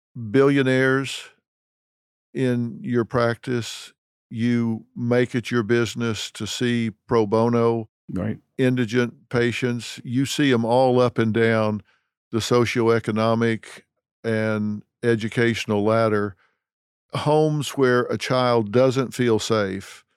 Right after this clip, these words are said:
Speaker 2: Right.
Speaker 1: physically or emotionally is not limited to any one group, right?
Speaker 2: No. Absolutely. It has nothing to do with money, culture, tradition, nothing. It has to do with that person.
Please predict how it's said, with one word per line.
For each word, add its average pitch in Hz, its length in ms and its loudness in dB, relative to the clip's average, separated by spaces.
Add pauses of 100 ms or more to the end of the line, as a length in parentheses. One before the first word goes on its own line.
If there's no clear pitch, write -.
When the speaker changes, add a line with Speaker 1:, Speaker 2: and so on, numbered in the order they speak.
(160)
Speaker 2:
Right. - 260 -6 (220)
Speaker 1:
physically 123 540 2
or 110 140 4
emotionally 101 840 -2 (440)
is 120 260 -4
not 127 260 0
limited 113 500 0
to 107 140 -4
any 110 220 0
one 101 280 -4
group, 92 380 -6
right? 95 160 2
Speaker 2:
No. - 260 -2 (200)
Absolutely. 80 460 -2
It 73 40 -2
has 80 100 -4
nothing 98 200 0
to 87 40 0
do 85 80 2
with 76 100 -2
money, 85 400 0
culture, 76 520 -6
tradition, 71 520 -6
nothing. 82 340 -8 (540)
It 80 80 -4
has 85 160 -2
to 85 80 -6
do 82 100 -4
with 78 160 -4
that 69 180 -4
person. - 400 -8